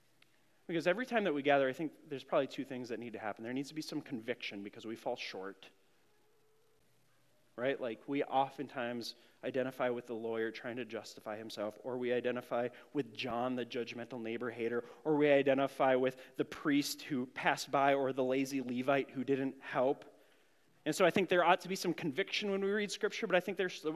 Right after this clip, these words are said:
should also be some encouragement because disciples walk with Jesus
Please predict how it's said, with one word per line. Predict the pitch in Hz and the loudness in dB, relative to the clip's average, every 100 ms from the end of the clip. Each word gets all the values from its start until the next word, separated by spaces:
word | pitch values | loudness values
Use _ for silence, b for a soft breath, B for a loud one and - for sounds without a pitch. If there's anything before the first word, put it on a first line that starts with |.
| - | -4
should | - 180 | -4 0
also | 180 196 | 0 0
be | 170 | -4
some | - 160 | -2 0
encouragement | 151 - 170 170 135 123 113 | -2 -2 0 0 0 -4 -6
because | - 151 - B B | -2 -2 -2 B B
disciples | 160 - - 185 190 185 160 143 | -6 -2 2 4 4 2 0 0
walk | 147 170 170 160 | 4 6 4 2
with | 165 131 | -2 -2
Jesus | 127 165 156 143 135 | -2 0 2 2 0